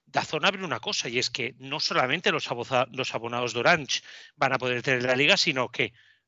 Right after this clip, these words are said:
seguramente no integrado, los abonados de Vodafone y los abonados de Más Móvil van a poder volver a acceder a la liga. Y esto, quieras que no, eh, abre un mercado y unas posibilidades de poder aumentar de nuevo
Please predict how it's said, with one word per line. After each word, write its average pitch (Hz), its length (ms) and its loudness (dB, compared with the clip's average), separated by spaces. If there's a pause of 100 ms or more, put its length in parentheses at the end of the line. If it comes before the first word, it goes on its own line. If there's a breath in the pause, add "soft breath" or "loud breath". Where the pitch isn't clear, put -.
seguramente 127 580 0
no 120 80 -8
integrado, 139 580 2 (380)
los 156 240 -2
abonados 123 460 -2
de 151 100 0
Vodafone 143 480 -2 (320 soft breath)
y - 80 2
los 131 180 -2
abonados 117 400 -4
de 131 100 2
Más 135 180 0
Móvil 165 400 2 (760)
van 202 140 6
a 226 60 6
poder 139 200 2
volver 120 240 -2
a 120 40 0
acceder 113 320 0
a 107 60 2
la 110 60 2
liga. 202 240 6
Y 127 80 2
esto, 196 240 -2 (360 loud breath)
quieras 170 320 6
que 185 120 4
no, 196 300 -2 (180)
eh, 135 240 -4
abre 160 300 4
un 170 160 -4
mercado 165 360 0
y 165 80 0
unas 151 180 -2
posibilidades 160 720 2
de 170 100 4
poder 143 320 4
aumentar 175 540 4
de 165 140 2
nuevo 175 500 -4